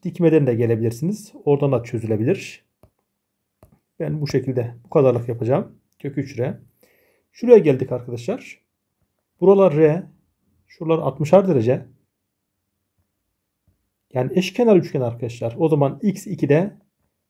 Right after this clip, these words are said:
R büyüklüğünde oldu. Yani X bir bölü X iki oranı V bir bölü V iki oranıdır. O da kök üç bölü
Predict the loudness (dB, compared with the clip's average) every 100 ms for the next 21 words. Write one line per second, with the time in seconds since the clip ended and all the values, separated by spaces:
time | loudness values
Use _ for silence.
0 | 2 6 6 4 -2 -4 -2 0 0 -4
1 | -8 -12 _ _ _ _ _ 2 2 0
2 | -4 -8 -4 -2 2 2 2 -4 -12 -12
3 | -6 -2 0 0 0 -2 -6 _ _ _
4 | _ _ _ _ _ _ _ _ _ _
5 | 0 4 6 4 4 2 4 4 4 2
6 | 2 2 2 0 -4 -20 _ _ _ _
7 | _ 0 0 0 -6 _ -6 -6 -4 -6
8 | -4 -2 0 0 -2